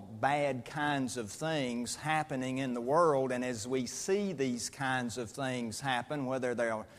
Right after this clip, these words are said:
they're natural catastrophes or, or wars or rumors of wars or whatever it happens to be,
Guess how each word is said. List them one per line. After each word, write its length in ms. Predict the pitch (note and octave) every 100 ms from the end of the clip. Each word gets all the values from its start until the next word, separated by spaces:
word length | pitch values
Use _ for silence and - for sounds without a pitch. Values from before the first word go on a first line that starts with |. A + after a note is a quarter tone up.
| - - -
they're 180 | B2 B2
natural 460 | B2+ D3 D3 D3+
catastrophes 1120 | C3 C3 - D3 D3+ - C#3 A#2+ D3+ C#3+ C3 A#2
or, 220 | G#2+ G#2+ - -
or 160 | - A#2
wars 760 | A2+ B2+ D#3+ D#3 C#3+ C#3+ B2+ B2
or 100 | A2+
rumors 520 | B2 D#3 D3 C#3 A#2
of 160 | B2 A#2
wars 420 | D3 D3 C#3 A#2
or 100 | B2
whatever 500 | C3 D3+ D3+ D3+ B2+
it 80 | A2+
happens 580 | A#2+ A2+ A#2+ A2 G#2
to 100 | A2+
be, 420 | G2+ A2 G#2 A2